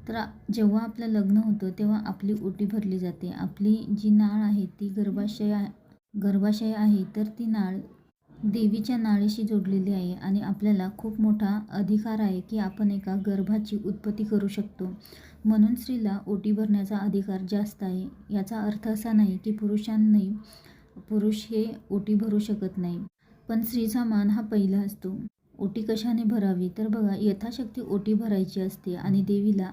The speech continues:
अकरा अलंकारांनी ओटी, अ, भरायची असते. जे तुम्हाला अकरा अलंकारांनी, अ, भरणं शक्य असेल, तर तुम्ही अकरा अलंकारांनी देखील भरू शकता किंवा खणा नारळाने तुम्ही ओटी भरली तरीही चालेल. तुम्हाला ज्या वस्तू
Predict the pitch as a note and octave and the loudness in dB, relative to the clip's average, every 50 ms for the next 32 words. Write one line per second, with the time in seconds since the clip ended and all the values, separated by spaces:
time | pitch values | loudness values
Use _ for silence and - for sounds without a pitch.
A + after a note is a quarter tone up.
0 | - - F#3+ G#3 - G3+ G3+ G#3 G#3 G#3 G#3+ G#3+ G#3 G#3+ G#3+ G#3 G#3 G#3 G3+ F#3+ | -8 -10 -10 -8 -6 -4 -2 0 2 2 4 4 4 4 2 0 0 2 2 0
1 | F#3 F3+ F3+ - - G3 F#3+ F#3+ - G3 G3 G#3+ G#3+ - - F3 G3 G3 G3 F#3+ | 0 -2 -4 -6 -6 -6 -6 -4 -2 -2 -2 -2 -2 -4 -6 -4 -4 -2 -2 0
2 | F#3 - F#3+ F3+ F3+ F3 - F3+ F3+ F3+ - - - E3+ F3 - - - - - | 0 0 0 0 -2 -2 -2 -2 -4 -4 -6 -8 -8 -8 -8 -10 -12 -18 -20 -20
3 | - - - - _ _ _ _ _ - G3+ F#3+ A3 A3+ A#3 A#3 A3+ - - - | -20 -20 -20 -20 _ _ _ _ _ -6 -6 -4 -2 -4 -4 -4 -6 -8 -12 -14
4 | - _ _ _ _ _ _ - - A3 G#3+ A3 G#3+ A3+ A#3 - - - G3+ G#3 | -20 _ _ _ _ _ _ -4 2 2 4 4 2 0 -2 -4 -6 -10 -10 -6
5 | - G#3+ A3 A3+ A3+ A3+ A#3 A3+ G#3+ - A3+ A3+ A3+ A3 A3+ A3+ A3+ A3+ - - | -2 -2 -2 -2 -2 -4 -4 -4 -4 -4 -2 0 0 0 0 0 -2 -2 -2 -2
6 | G3+ G3 F#3 F3+ G#3+ - - - - G3+ G3+ G#3 - - G3 G3 G#3+ G#3 G#3 G#3 | -2 -2 -2 -4 -8 -10 -12 -12 -10 -8 -10 -8 -6 -2 0 2 4 4 4 4
7 | G#3+ G#3+ A#3 G#3+ G#3+ - A3+ A3 G#3+ - G#3 F#3+ F#3+ G3 G#3+ G#3+ A3 A3 G#3+ G#3 | 2 2 -2 -4 -4 -4 -4 -4 -2 -2 -2 -2 -2 -2 -4 -4 0 0 0 0
8 | G#3 G3+ G3+ - - G#3+ G#3+ A3 G#3+ G#3+ G#3+ G#3+ G#3+ G#3+ G#3 G#3 G#3 G#3+ G#3 G3+ | 0 -2 -6 -4 -2 0 0 2 4 4 4 4 4 2 2 4 4 4 4 4
9 | G3+ - G#3+ G#3 G3 A3+ G#3+ G3 G#3 G#3 G#3 G3+ - - F3 F3+ G3+ - A3 G#3 | 2 0 0 0 0 0 0 -2 -2 -2 -4 -8 -10 -10 -10 -10 -6 -2 -2 0
10 | G#3 G#3 A3 - - - - _ - - G#3 G3 G3+ G#3+ G#3+ G#3+ G#3 G3+ G3+ G#3 | 0 0 -2 -6 -10 -20 -20 _ -6 -2 0 0 2 2 2 2 2 4 4 4
11 | G#3 G#3 G#3 G#3+ G#3+ G#3+ G#3+ G#3 G#3+ G#3+ G#3 G3+ G#3 - G#3 G#3 G3 A3 G#3+ G#3+ | 6 6 6 6 4 4 4 4 4 4 2 -2 -2 0 0 0 0 0 -2 -2
12 | F#3 G3 G3+ - G3+ F#3+ G3 G3 G#3 G3+ G#3 G3 F3+ F3 F3 F3 F3+ G3 G#3+ _ | -2 -2 -2 -4 -4 -2 -2 -2 -2 -4 -6 -6 -6 -4 -4 -4 -6 -8 -10 _
13 | _ _ - G#3+ G#3 A3 A3 A#3 A#3 G#3 A#3 A#3+ B3 A#3 A3 G#3+ G#3+ - - G#3+ | _ _ 2 2 4 4 2 0 -2 -4 -2 -2 -4 -2 -2 -4 -4 -4 -2 -2
14 | A3 | -2